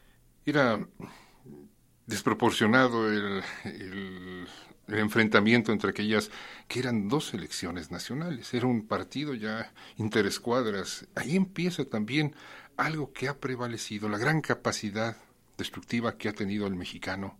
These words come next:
con el mexicano. Siempre hemos sido especialistas en guerras intestinas. Siempre nuestras, eh,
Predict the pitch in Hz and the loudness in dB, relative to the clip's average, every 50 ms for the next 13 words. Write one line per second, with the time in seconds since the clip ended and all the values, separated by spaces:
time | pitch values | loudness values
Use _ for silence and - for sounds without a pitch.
0 | _ _ - - 85 87 90 85 85 92 - - - - - - - - - - | _ _ -10 -8 -6 -6 -6 -6 -6 -6 -8 -10 -12 -12 -12 -12 -12 -12 -14 -16
1 | - - - - - - - - - - - - - - - - - - _ - | -18 -20 -20 -20 -20 -20 -20 -20 -20 -20 -20 -20 -20 -20 -20 -20 -20 -20 _ -20
2 | - - - - _ _ _ _ _ _ - - 131 135 139 - - - 78 76 | -20 -20 -20 -20 _ _ _ _ _ _ -6 -2 0 0 0 0 -2 -4 -4 -6
3 | 71 - - - 113 104 95 80 73 - - - - - 87 87 113 113 - - | -8 -10 -8 -6 -6 -4 -6 -6 -8 -10 -12 -12 -10 -8 -6 -4 -6 -6 -4 -4
4 | 104 98 90 - - - - - - - - - - - - - 107 113 127 147 | -4 -4 -4 -6 -12 -16 -20 -20 -20 -20 -20 -20 -16 -10 -6 -4 -4 -2 -2 -2
5 | 139 139 143 - 135 120 107 - 113 - - - 165 160 120 104 - - - - | -2 -2 -4 -2 -2 -2 -2 -4 -6 -6 -6 -6 -6 -6 -6 -8 -12 -16 -18 -20
6 | - - - - - - - - - - - _ _ _ _ _ _ - - - | -20 -20 -20 -20 -20 -20 -20 -20 -20 -20 -20 _ _ _ _ _ _ -6 0 4
7 | 151 165 151 147 - 143 135 131 123 113 101 - - - 104 95 92 87 - - | 4 4 4 2 2 2 2 2 2 0 -2 -4 -6 -6 -4 -4 -4 -6 -8 -12
8 | - - - - - 90 90 87 | -14 -14 -12 -8 -6 -6 -6 -6